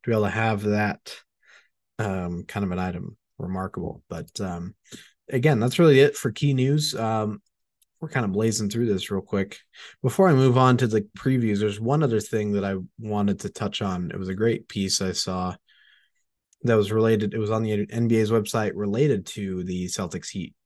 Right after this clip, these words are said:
series, because, of course, now the eyes are on, oh, could the Celtics try and come back from a three oh deficit? And that's what it's been on for the last, uh, few days, of course.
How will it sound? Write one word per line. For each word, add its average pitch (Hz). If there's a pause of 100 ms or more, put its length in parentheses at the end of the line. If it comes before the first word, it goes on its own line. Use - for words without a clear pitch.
(120)
series, 98
because, -
of 101
course, -
now 110
the 107
eyes 101
are 101
on, 95
oh, 98
could 104
the 98
Celtics 98
try 101
and 95
come 101
back 92
from 95
a 90
three 98
oh 95
deficit? -
And 101
that's 98
what 95
it's 87
been 98
on 90 (640)
for 160
the 143
last, 127
uh, 110
few 107
days, 113
of 98
course. -